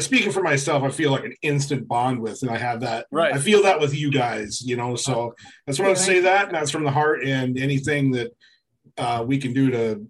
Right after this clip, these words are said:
Speaker 1: you know, promote you guys. So I just wanna let you know before you sign off here.
Speaker 3: Hey, thank you. That really means a lot.
Speaker 2: That really
Speaker 1: All right, man.
Speaker 2: does.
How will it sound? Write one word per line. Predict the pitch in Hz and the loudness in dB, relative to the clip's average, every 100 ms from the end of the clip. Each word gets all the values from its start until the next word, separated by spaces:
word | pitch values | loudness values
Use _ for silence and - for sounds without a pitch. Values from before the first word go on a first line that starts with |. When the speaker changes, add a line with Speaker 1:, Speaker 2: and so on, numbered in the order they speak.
| - | -6
Speaker 1:
you | 127 | -4
know, | 117 | -2
promote | 107 120 127 120 | -6 -4 -4 -4
you | 113 | -4
guys. | 113 110 - | -4 -4 -2
So | |
I | 151 | -2
just | 151 185 | 0 0
wanna | 170 | 0
let | 160 135 | 0 -2
you | 147 | 0
know | 147 135 | 2 2
before | 127 127 120 | -2 -2 -4
you | 113 | -4
sign | - 123 120 | -6 -6 -4
off | 113 113 | -6 -8
here. | 120 110 110 _ | -6 -8 -8 _
Speaker 3:
Hey, | 165 135 135 | -10 -8 -2
thank | 170 180 127 | -2 -2 -6
you. | 120 | -4
That | 131 135 | -2 -2
really | 147 143 | -2 -4
means | 139 131 | -4 -4
a | 139 | -2
lot. | 139 110 - _ _ - _ _ | -2 -4 -8 _ _ -20 _ _
Speaker 2:
That | 120 | -8
really | 127 131 | 0 0
Speaker 1:
All | 123 | 2
right, | |
man. | 123 123 | 0 0
Speaker 2:
does. | 123 | -2